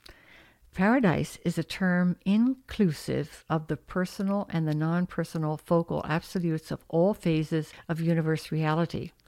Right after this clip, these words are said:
Paradise, properly qualified, may connote any and all forms of reality, deity, divinity, personality, and energy, spiritual, mindal,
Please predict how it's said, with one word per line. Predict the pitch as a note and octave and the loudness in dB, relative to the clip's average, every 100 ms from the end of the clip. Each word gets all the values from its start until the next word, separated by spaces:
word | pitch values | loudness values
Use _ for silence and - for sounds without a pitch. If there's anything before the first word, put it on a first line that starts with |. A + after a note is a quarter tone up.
| _ _ | _ _
Paradise, | - A#3 C4 E3+ C#3+ - | 2 4 6 4 2 -2
properly | - - A#3 A#3 F#3 | -6 2 2 4 0
qualified, | E3+ F#3 D#3 D#3 D3 - - - _ - - _ G3 | 0 2 2 0 -4 -6 -10 -16 _ -20 -20 _ 2
may | G3+ G#3 | 4 4
connote | G#3 G#3 F#3+ G3 G3 - - | 2 0 4 4 2 -2 -2
any | E3 F3 G3+ - | 0 2 0 -2
and | D#3+ - | -6 -2
all | F3 G3+ A#3+ | 0 2 0
forms | - D#3+ D3+ D#3 - | -2 -2 0 -2 -4
of | D3+ | -4
reality, | E3 D#3+ E3 F#3+ F#3+ G#3+ A3+ _ _ _ | -4 -2 -2 -2 -2 -4 -4 _ _ _
deity, | F3+ E3+ E3+ F#3 G3 - _ _ _ | 0 2 0 -4 -6 -8 _ _ _
divinity, | D#3+ D3 D3+ E3+ - F3+ G3+ - _ _ | -2 0 2 0 -2 -2 -4 -10 _ _
personality, | - E3+ - E3 D#3 D#3+ E3+ F3+ F3+ - _ _ | -4 -4 -2 -2 0 -2 -2 -4 -6 -8 _ _
and | E3+ F3 - | 0 0 0
energy, | A3 G#3+ - B2+ | 0 0 -2 -10
spiritual, | - - D#3+ D#3+ E3+ F3+ E3+ | -12 -6 -2 -2 0 -2 0
mindal, | D3+ D3 D3+ D3+ | 0 0 -2 -4